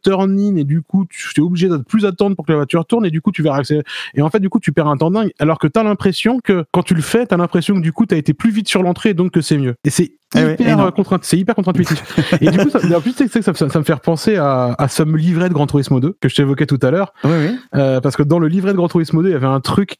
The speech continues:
Speaker 1: qui était écrit dedans, qui était extrêmement vrai et qui, euh, qui m'avait marqué, je me souviens à l'époque,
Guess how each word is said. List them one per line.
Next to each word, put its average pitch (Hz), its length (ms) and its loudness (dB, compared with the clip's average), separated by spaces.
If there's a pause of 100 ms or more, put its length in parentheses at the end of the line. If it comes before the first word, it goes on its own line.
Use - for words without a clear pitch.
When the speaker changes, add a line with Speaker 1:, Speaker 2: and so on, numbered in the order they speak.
(120)
Speaker 1:
qui - 100 -2
était 139 260 0
écrit 190 320 0
dedans, 175 440 0 (160)
qui - 120 -2
était 131 240 0 (100)
extrêmement 170 720 -2
vrai 170 280 0
et 135 40 -4
qui, 127 300 -2
euh, 117 240 0
qui 127 140 0
m'avait 135 180 0
marqué, 160 340 0
je 131 100 -2
me 120 60 0
souviens 131 320 0
à 110 60 -2
l'époque, 117 320 -2